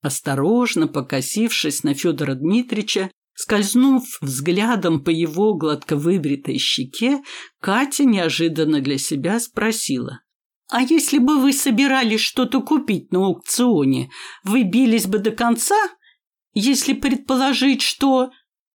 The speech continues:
«Да, я бы не уступил. И даже не нужно ничего предполагать.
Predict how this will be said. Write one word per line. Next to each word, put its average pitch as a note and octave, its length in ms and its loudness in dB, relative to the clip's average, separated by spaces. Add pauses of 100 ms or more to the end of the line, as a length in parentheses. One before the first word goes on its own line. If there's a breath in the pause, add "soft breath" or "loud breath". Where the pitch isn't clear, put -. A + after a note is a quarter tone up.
«Да, D#3+ 440 0
я E3+ 180 2
бы F#3 160 0
не G3 100 2
уступил. F3 840 0 (420)
И C#4 160 0
даже C4+ 420 2
не B3+ 160 4
нужно B3 520 4
ничего G3+ 580 2
предполагать. E3+ 1080 -2